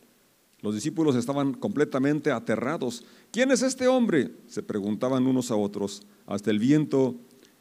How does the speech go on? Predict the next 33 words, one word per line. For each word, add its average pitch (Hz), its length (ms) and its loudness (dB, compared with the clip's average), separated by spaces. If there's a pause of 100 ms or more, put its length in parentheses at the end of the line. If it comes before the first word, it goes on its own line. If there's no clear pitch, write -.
y 110 120 0
las 107 380 0
olas 117 640 2
lo 110 320 -2
obedecen". 90 640 -4 (300)
Oremos. 131 380 0
Padre, 160 220 -2
te 135 100 -12
damos 151 260 -4
gracias 165 420 -4
por 135 140 -8
tu 127 100 -10
presencia, 147 720 -4 (580)
gracias 151 540 0
por 123 140 -2
estar 131 180 -4
con 120 140 -2
nosotros, 117 420 -2
gracias 139 380 0
por 120 160 -2
esta 120 120 -4
lectura, 135 440 -2 (440)
gracias 147 400 0
porque 127 420 2
por 123 200 0
ella 139 160 6
podemos 135 360 2
tener 123 320 0
confianza 123 600 0
y 113 80 2
fe 120 340 0
en 113 100 0
ti. 147 340 2